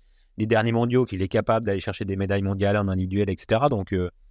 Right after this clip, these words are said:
donc c'est toujours, euh, voilà, c'est toujours des choix un peu, un peu compliqués. Après, euh, la question qui se pose, c'est est-ce qu'il aurait pu, euh,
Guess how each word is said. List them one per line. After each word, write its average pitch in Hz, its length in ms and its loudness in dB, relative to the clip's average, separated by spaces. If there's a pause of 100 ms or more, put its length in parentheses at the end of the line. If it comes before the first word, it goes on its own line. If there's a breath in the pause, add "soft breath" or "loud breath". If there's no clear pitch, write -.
(220)
donc 90 140 -8
c'est - 100 -8
toujours, 104 400 2
euh, 95 120 4
voilà, 117 280 0
c'est - 300 -6
toujours 104 340 -2
des 95 80 -2
choix 92 460 0
un 85 80 -6
peu, 90 320 -2
un 85 60 -4
peu - 100 -6
compliqués. 98 480 -2 (480)
Après, 113 440 4
euh, 101 440 2
la 98 180 -2
question 113 380 -6
qui 95 140 -8
se - 60 -14
pose, 117 200 -2
c'est - 140 -6
est-ce 92 200 -4
qu'il 107 280 -2
aurait 98 160 2
pu, 110 360 -2
euh, 87 160 -2